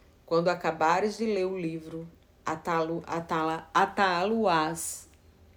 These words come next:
uma pedra e o lançarás na direção do meio do rio Eufrates. E dirás:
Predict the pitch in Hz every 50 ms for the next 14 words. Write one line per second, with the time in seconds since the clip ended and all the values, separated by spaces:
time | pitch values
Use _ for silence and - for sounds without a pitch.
0 | _ _ _ - - 190 214 247 302 311 302 - - - 190 180 175 160 170 165
1 | 165 160 - - _ - - 180 175 156 160 160 160 190 233 226 233 - - -
2 | 254 240 208 165 151 147 147 147 - - - - - - 165 156 147 147 151 175
3 | 208 220 240 226 226 - - - 160 151 151 147 156 - _ _ _ _ - _
4 | _ - - - 170 226 226 226 202 185 165 165 165 156 160 165 165 147 165 160
5 | 156 151 151 156 - - - - - - - - - - - - - - - -
6 | - - - - - - 190 175 160 180 180 165 156 143 143 165 170 - - -
7 | -